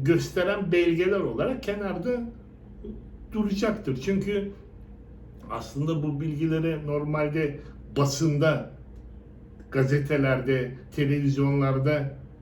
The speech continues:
ulaşılması gerekiyor. Basına bakılır da <laughs> doğru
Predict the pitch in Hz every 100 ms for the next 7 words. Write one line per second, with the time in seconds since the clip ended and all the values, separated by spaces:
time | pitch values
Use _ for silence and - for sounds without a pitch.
0 | - - - 135 135 - 135 123 117 -
1 | 120 110 110 107 107 127 123 131 110 104
2 | 131 131 135 165 143 - 120 147 220 185
3 | - - - - 135 139 143 165 - 156
4 | - 165 165 165 170